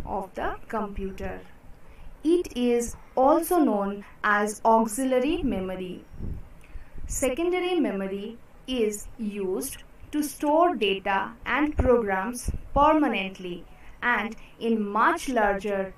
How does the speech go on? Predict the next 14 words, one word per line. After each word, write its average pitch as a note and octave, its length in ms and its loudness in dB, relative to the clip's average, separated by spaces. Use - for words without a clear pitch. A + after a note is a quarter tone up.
amount. F3 600 -6
The B3 220 -4
contents E4 800 0
of B3+ 240 6
the C4 100 -2
secondary C4+ 600 -2
memory A3 640 -2
are G#3+ 280 2
first D#4 640 0
transferred G#3+ 720 0
to A3+ 100 -2
the G3+ 160 -2
main G3 320 -2
memory A#3+ 440 0